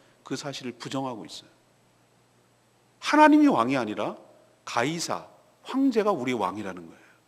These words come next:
이들의 위선과 이들의 거짓이 만천하에 이 순간에 드러나는 것이. 그리고 이 죄값을 자기와 자기 후손에게 돌리라고요?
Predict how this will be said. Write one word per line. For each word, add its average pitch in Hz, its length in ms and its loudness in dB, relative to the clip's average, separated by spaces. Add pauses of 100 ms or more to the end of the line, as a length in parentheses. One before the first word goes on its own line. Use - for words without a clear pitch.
(2500)
이들의 131 600 -2
위선과 127 720 -2
이들의 127 300 -4
거짓이 123 600 -6 (320)
만천하에 185 680 0
이 131 140 -6
순간에 160 320 -2
드러나는 113 420 -8
것이. - 240 -18 (1160)
그리고 147 240 -2
이 147 140 0
죄값을 156 600 0
자기와 147 340 2
자기 139 220 -4
후손에게 160 380 -2
돌리라고요? 135 580 -2